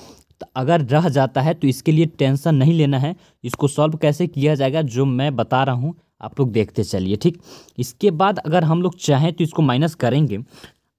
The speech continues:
अगर, अगर माइनस करते हैं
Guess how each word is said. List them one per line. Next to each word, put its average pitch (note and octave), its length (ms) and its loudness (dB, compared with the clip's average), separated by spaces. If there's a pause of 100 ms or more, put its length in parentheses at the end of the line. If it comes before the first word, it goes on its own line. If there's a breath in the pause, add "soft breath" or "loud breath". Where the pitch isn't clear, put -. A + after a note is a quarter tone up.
अगर, C3 380 -8 (840)
अगर E3 280 -2
माइनस C#3+ 460 -2 (160)
करते C3+ 460 -4
हैं G#2+ 300 -10